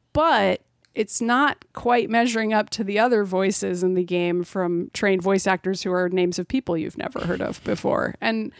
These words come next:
that was just kind of a strange experience. I liked it, though. I liked that Dink was not really bringing anything to the role. I liked just the monotone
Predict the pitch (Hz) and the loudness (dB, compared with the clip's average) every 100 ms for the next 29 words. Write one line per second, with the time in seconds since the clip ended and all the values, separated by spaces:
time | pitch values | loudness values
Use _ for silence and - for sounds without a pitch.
0 | - - 269 269 294 262 - - - - | -20 -4 0 2 2 2 0 -6 -12 -16
1 | - 262 285 262 240 - 240 226 208 - | -6 -2 0 0 -2 -4 -4 -4 -6 -6
2 | 233 185 - 330 403 339 320 277 208 170 | -4 -2 0 2 4 2 0 -2 -2 -4
3 | - 294 349 339 349 269 240 214 202 208 | 0 2 4 2 2 0 0 0 0 -2
4 | 190 208 196 185 - 208 196 185 196 190 | -2 2 2 2 0 2 2 2 0 2
5 | 180 180 175 175 170 170 165 160 156 202 | 0 0 0 -2 -2 -2 0 -2 -2 0
6 | 226 240 254 - - 233 - 202 190 196 | 2 2 0 -2 -2 -2 0 0 2 2
7 | 196 208 185 185 185 180 | 0 0 2 4 2 -2